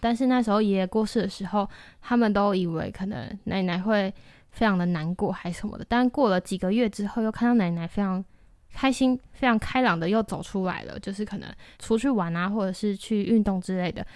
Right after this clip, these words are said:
那他就问他奶奶说，“这个转变是怎么来的？”那他奶奶就跟他说，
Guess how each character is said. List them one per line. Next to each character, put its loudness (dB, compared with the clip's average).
那 0
他 2
就 2
问 4
他 -2
奶 0
奶 -4
说 -2
，“这 4
个 8
转 2
变 2
是 2
怎 0
么 0
来 -6
的？” -10
那 -4
他 -2
奶 0
奶 0
就 0
跟 0
他 0
说， -2